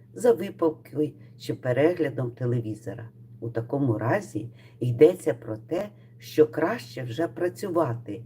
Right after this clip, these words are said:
ніж так бавити свій час. Так що ж можна робити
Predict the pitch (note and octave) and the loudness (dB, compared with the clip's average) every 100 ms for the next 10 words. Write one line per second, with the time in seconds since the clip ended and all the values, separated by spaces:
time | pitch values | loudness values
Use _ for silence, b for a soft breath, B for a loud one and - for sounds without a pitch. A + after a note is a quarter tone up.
0 | B B B C#3+ D3+ B2 - - F3 A3 | B B B 6 6 6 -2 -2 -2 -2
1 | - - - b b - - D#3 E3+ D3+ | -8 -20 -20 b b -2 2 4 6 4
2 | - C3 - - B2+ B2+ - - - - | 2 -8 -8 -6 -4 -6 -14 -20 -10 -8
3 | - - - - - - - - - - | -8 -10 -18 -20 -20 -20 -20 -20 -20 -20
4 | - - - b b b b b - - | -20 -20 -20 b b b b b -20 -20
5 | - - - - B2 - - C4+ - D#3+ | -20 -20 -8 -4 -2 2 6 6 4 6
6 | F3+ F#3 B2+ C3 B2 A#2 E3+ C4 - A#2 | 6 4 0 0 0 2 2 0 -6 -8